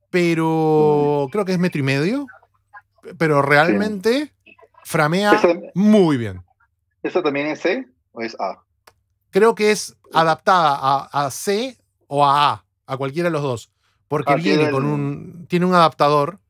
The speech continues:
Speaker 1: Acá está.
Speaker 2: Se
Speaker 1: Eh,
Speaker 2: cuelga.
Speaker 1: dice U S B A dos punto cero y tiene un adaptador a U S B C en la caja.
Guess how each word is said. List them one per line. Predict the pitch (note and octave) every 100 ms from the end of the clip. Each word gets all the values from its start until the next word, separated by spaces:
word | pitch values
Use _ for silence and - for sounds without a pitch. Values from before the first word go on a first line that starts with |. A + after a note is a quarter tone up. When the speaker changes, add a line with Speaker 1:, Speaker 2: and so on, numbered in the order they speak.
| _ _ _ _ _
Speaker 1:
Acá | C#3 D3+
está. | C3+ G#2+ -
Speaker 2:
Se | C3+
Speaker 1:
Eh, | C3
Speaker 2:
cuelga. | B2 G#2+
Speaker 1:
dice | C3+ C3+
U | G3
S | G#3 G#3
B | G3+
A | G3+ G3
dos | F#3+
punto | G#3 G3+ G#3
cero | A#3+ A#3 A#3
y |
tiene | F#3 F#3
un | F#3
adaptador | F3 E3 E3+
a | E3+
U | E3+
S | E3 E3
B | D#3
C | D#3
en | D3
la | B2+
caja. | F2+ -